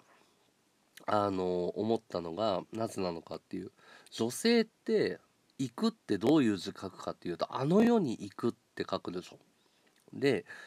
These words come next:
キリスト教圏内の人とかだと、カモンとか言うと、カモンっていうのはあれ、神様が来るって、要は死を迎えに来るって。いろんな、その、各国の女性がオーガズムに達する時に死を連想する言葉がいっ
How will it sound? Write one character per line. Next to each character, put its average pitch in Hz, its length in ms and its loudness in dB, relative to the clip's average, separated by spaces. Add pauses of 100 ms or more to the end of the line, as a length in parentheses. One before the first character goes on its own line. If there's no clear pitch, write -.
キ - 140 -2
リ 220 100 4
ス - 120 -8
ト 226 100 0
教 214 300 4
圏 196 340 2
内 107 200 0
の 92 100 -2
人 92 220 -6
と - 100 -10
か 87 120 -2
だ 82 140 -4
と、 87 240 -4
カ - 160 2
モ 202 180 6
ン 110 120 0
と - 100 -8
か - 100 -8
言 - 100 -6
う - 20 -10
と、 - 160 -16
カ - 180 2
モ 254 180 6
ン 135 40 0
っ 113 40 -6
て 101 120 -2
い 95 40 2
う 87 60 -2
の 82 80 -6
は 90 140 -2
あ 98 40 -6
れ、 101 100 2
神 247 280 0
様 135 220 0
が 90 100 -6
来 147 180 0
る 101 100 -2
っ - 40 -20
て、 - 140 -10
要 240 180 2
は 135 80 6
死 - 180 -2
を 226 160 2
迎 110 260 0
え - 20 -2
に 101 80 -4
来 - 120 -6
る 90 120 -6
っ - 40 -20
て。 - 80 -20 (440)
い 196 100 0
ろ 311 160 6
ん 302 160 4
な、 294 260 0 (200)
そ - 160 -4
の、 92 300 0 (440)
各 220 400 -2
国 98 400 -2
の 147 300 2 (1040)
女 123 200 0
性 180 260 4
が 151 100 4
オ 190 240 6
ー 170 40 -4
ガ 135 100 2
ズ 107 100 -2
ム 104 100 0
に 92 100 -4
達 95 240 -8
す - 140 -6
る 104 100 -2
時 - 200 -8
に 104 60 -4
死 - 260 6
を 311 160 6
連 117 220 2
想 110 240 0
す - 180 -6
る 107 140 -2
言 107 200 -4
葉 101 120 0
が - 100 -4
い 92 120 -6
っ 104 60 -18